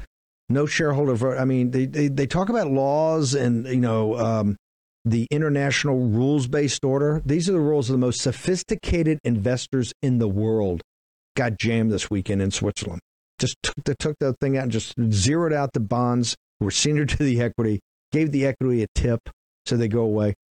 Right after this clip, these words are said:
didn't allow any shareholder vote, just literally rewrote the law, rewrote the law on Sunday to make it happen. There are no rules anymore. The only rule is the Federal Reserve is gonna continue to print money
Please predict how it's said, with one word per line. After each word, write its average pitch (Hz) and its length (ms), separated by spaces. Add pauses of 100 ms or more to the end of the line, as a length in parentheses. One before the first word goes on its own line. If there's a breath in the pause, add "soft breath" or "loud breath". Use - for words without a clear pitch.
didn't 147 180
allow 139 260
any 123 100
shareholder 117 400
vote, 107 240 (260)
just 156 220
literally 196 260
rewrote 156 460
the 127 80
law, 135 440 (480)
rewrote 156 360
the 143 80
law 120 360 (400)
on 139 120
Sunday 170 420 (440)
to 131 60
make 143 200
it 135 80
happen. 139 340 (220)
There 170 180
are 196 160
no 220 120
rules 165 340
anymore. 90 300 (260)
The 147 100
only 214 240
rule 175 360
is 131 160
the 117 80
Federal 156 280
Reserve 139 240
is 123 80
gonna 117 160
continue 143 360
to 143 140
print - 360
money 120 400